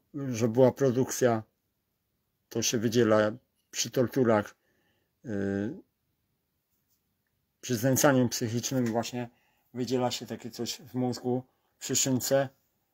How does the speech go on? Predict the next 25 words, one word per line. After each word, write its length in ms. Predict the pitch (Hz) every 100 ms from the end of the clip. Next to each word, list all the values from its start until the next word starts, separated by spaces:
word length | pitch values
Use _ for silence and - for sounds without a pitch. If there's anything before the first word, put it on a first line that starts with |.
| _ _
y, 160 | 120 120
i 80 | 120
taki 240 | 127 127
płyn 280 | 117 139 131
powstaje 720 | 131 120 - 131 139 139 131
i 60 | 123 _ _ _ _ -
to 60 |
jest 120 | 147 -
taki 220 | 127 147
jakby 420 | 131 120 127 113 - _ _ - _ _ _ -
narkotyk 560 | 131 - 147 143 131
elit 440 | 143 127 110 - -
tak 160 | 107 -
zwany 420 | 104 95 95 104
i, 280 | 120 101 104 _ _ _ _ -
i 100 | 104
to 180 | 107 101
daje 400 | 113 113 113 110
po 140 | 107
prostu 440 | - 101 - 104 - _ _ _ _ _ _
tym 160 | 123 117
negatywnym 680 | 113 117 123 120 120 117
energiom, 420 | 113 110 107 110
tym 240 | 104 113 113
opętanym 600 | 117 131 120 127 127